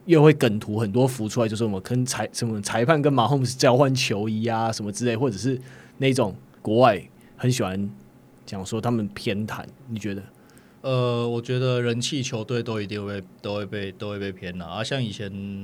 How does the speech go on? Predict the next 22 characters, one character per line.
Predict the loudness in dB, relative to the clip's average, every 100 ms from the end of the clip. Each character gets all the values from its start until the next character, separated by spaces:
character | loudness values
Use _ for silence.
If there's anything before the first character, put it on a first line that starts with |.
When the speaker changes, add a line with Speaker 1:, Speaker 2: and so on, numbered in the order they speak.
| -14
Speaker 2:
咱 | -10 -6
们 | -6
爱 | -4 -4
国 | -4
者 | -8 -6
也 | -6
是 | -4 -6 -4
被 | -6
这 | -4
样 | -4
吹 | -4 -6
过 | -2 -2
嘛， | -4 -14 -14
所 | -10
以 | -2 -2 -2
也 | -8
是 | -6 -6
不 | -4
意 | -2 2
外 | 2
啦。 | 0 -8
Speaker 1:
对。 | -14